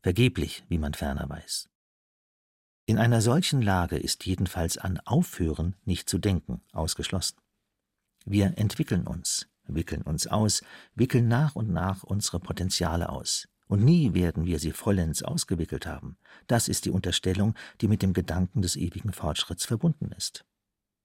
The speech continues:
Aber ist der Fortschritt uniform? Oder stößt die Welt an verschiedenen Plätzen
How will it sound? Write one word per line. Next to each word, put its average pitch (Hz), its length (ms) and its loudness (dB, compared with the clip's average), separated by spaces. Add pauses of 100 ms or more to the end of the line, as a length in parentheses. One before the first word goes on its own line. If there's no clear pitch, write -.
(280)
Aber 101 280 0
ist 123 220 0
der 101 100 0
Fortschritt - 640 -2
uniform? 117 720 0 (640)
Oder 147 260 6
stößt - 680 2
die 101 120 2
Welt 110 300 2
an 107 120 0
verschiedenen 156 640 2
Plätzen - 540 -2